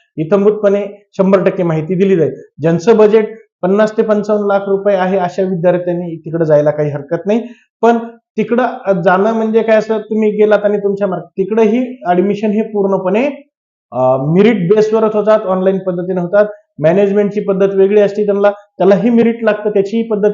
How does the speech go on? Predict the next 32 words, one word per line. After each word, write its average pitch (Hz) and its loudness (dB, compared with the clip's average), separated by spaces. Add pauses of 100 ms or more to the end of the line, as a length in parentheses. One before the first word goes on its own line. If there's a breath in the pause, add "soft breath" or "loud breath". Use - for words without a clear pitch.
वेगळी 202 2
असते. 208 -4 (360 loud breath)
मॅनेजमेंटबद्दल 208 2
कुणाला 202 0
माहिती 196 0
हवी 190 4
असेल 185 -2
तर 185 -2
त्यांनी 180 -4
संपर्क 175 -6
साधावा 170 -2 (160)
डिस्क्रिप्शन 156 -10
बॉक्समधल्या 156 -4
नंबरमध्ये. 139 -6 (520)
तर 214 4
विद्यार्थी 226 2
व - 6
पालक 208 2
मित्र, 208 -2 (100)
आजचा 180 0
हा 208 4
व्हिडिओ 208 4
तुम्हाला 196 0
नक्कीच 202 -2
आवडला 208 4
असेल, 196 -4
तुम्हाला 190 -4
ही 208 -4
माहिती 185 -4
शंभर 190 -2
टक्के 185 -2
इत्थंभूत, 185 -4